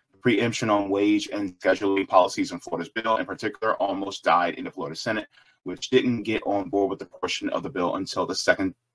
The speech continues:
to last day of session. That's when Esposito agreed to delay the implementation to date of September thirtieth of twenty twenty-six. So,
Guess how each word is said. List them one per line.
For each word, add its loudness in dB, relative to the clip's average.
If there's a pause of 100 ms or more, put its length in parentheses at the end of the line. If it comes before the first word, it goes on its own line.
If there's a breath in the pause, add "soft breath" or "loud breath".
(180)
to 2
last 2
day -8
of -10
session. -2 (500 soft breath)
That's 6
when -4
Esposito 2 (560)
agreed -6
to -8
delay 0
the -6
implementation -4
to -8
date -2
of -6
September -6
thirtieth -2
of -12
twenty -6
twenty-six. -10 (4000)
So, 8